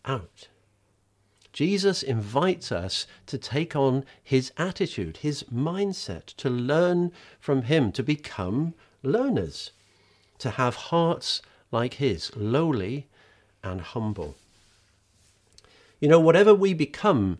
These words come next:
in our Christian lives, however much we learn, however far we've gone, we are always disciples. We are always learners, forever this side of heaven. We should never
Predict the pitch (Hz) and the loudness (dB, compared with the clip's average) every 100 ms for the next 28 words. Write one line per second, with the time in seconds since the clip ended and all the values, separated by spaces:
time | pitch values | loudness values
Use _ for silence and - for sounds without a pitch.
0 | - - - 120 110 104 - 135 - 123 | -10 -20 -2 2 2 0 0 -2 0 0
1 | 113 131 135 135 143 151 156 139 160 165 | 2 4 4 2 2 4 4 6 4 2
2 | - 143 139 131 123 151 147 143 127 123 | -6 -2 0 0 2 2 2 2 4 2
3 | 123 - 139 135 131 107 - 139 135 127 | 0 0 4 6 4 2 0 2 4 2
4 | 123 127 123 123 - _ 131 165 135 87 | 2 2 2 0 -4 _ 0 2 0 -4
5 | 92 90 - - _ _ - - - 117 | -6 -8 -12 -14 _ _ -8 -6 -2 -4
6 | 113 - 82 87 123 123 117 - 131 165 | -4 -6 -10 -6 -2 0 0 -4 -2 -2
7 | 120 87 90 104 - - _ _ 104 208 | -2 -4 -6 -8 -12 -18 _ _ -4 -2
8 | 214 85 - - - _ _ _ _ - | -4 -8 -10 -16 -18 _ _ _ _ -10
9 | - 156 190 196 120 78 - - 120 - | -6 -4 -2 0 -2 -4 -14 -8 -6 -4
10 | 104 90 85 87 85 76 82 _ _ _ | -4 -6 -8 -10 -12 -14 -20 _ _ _
11 | _ _ _ _ _ _ 165 202 196 127 | _ _ _ _ _ _ 0 0 0 2
12 | 123 165 180 185 175 | 2 4 2 2 0